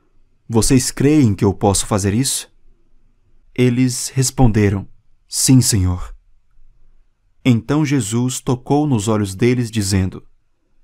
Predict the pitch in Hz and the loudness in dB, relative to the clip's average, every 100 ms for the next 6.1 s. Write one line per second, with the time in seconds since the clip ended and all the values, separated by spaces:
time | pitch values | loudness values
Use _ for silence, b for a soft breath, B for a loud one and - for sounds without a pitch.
0 | _ _ - 113 - - 123 117 120 127 | _ _ -10 -8 -8 -6 -2 0 -2 -6
1 | - 101 95 - 120 127 - - _ - | -4 -4 -4 -4 -2 -2 -6 -10 _ -4
2 | 131 104 - 156 165 156 143 - 107 101 | -2 -2 -2 0 0 -2 -4 -2 -2 -4
3 | 101 101 107 95 - 82 - _ _ _ | -4 -4 -4 -8 -10 -12 -14 _ _ _
4 | _ _ _ _ _ _ _ _ _ - | _ _ _ _ _ _ _ _ _ -2
5 | 180 135 139 139 117 110 104 104 110 - | 0 2 0 0 -2 0 2 0 -2 -6
6 | - | -10